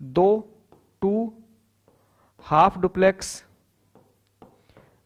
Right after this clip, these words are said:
जो दो, जो हाफ डुप्लेक्स कनेक्शन है, दो हाफ डुप्लेक्स कनेक्शन को क्या किया जाता है, एक साथ कंबाइंड किया जाता है। क्या किया जाता है?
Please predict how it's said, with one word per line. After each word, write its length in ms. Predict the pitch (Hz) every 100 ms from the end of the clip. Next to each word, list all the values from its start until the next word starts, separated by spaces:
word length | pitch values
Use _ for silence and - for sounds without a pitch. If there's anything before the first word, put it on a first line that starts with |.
| -
जो 120 | 160
दो, 340 | 170 139 180 190
जो 120 | 208
हाफ 300 | 165 160 170
डुप्लेक्स 420 | 175 185 190 -
कनेक्शन 420 | 180 170 170 -
है, 140 | 185 208 - - _
दो 180 | 139 180
हाफ 300 | 175 170 170
डुप्लेक्स 340 | 170 180 185
कनेक्शन 380 | - 170 - 180
को 100 | 185
क्या 140 | 180 175
किया 160 | 175
जाता 220 | 160 165
है, 100 | 175 202 - _ _ _ _ _ _ _ _
एक 180 | 180 190
साथ 180 | - 190
कंबाइंड 440 | - 160 147 147
किया 120 | 135 123
जाता 260 | - -
है। 160 | - - _ _ _ _ _ _ _ _ _ _ _ _ _ _ _ _
क्या 100 | 165
किया 80 | 170
जाता 200 | 170
है? 100 | 190